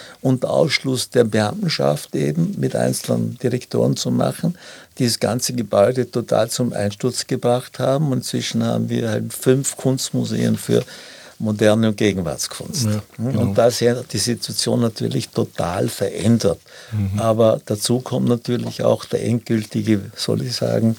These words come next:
Speaker 1: Eintritt der Postmoderne, hm? dass Kunst eben, äh, nicht mehr, ich habe auch noch hundertprozentig in der Westkunst gedacht,
Speaker 2: Mhm.
Speaker 1: eben dass Kunst global eben ist,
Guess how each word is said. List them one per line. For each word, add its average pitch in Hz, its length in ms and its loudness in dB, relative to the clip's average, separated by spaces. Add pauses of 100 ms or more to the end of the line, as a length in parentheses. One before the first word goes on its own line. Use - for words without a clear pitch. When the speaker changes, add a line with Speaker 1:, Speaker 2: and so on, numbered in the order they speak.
(760)
Speaker 1:
Eintritt 120 540 2
der 113 60 4
Postmoderne, 120 1040 2 (380)
hm? 117 220 -2
dass 107 240 -2
Kunst 123 420 -2
eben, 113 360 2 (460)
äh, 92 160 -6
nicht 113 360 0
mehr, 113 320 2 (480)
ich - 180 -6
habe 110 300 4
auch 107 80 2
noch 113 460 -2
hundertprozentig 117 840 0
in 113 140 0
der 107 140 0
Westkunst 127 680 0
gedacht, 120 520 0
Speaker 2:
Mhm. 113 260 0 (200)
Speaker 1:
eben 117 280 2
dass 110 220 -2
Kunst 127 420 -2
global 104 580 0
eben 131 360 -2
ist, - 360 -2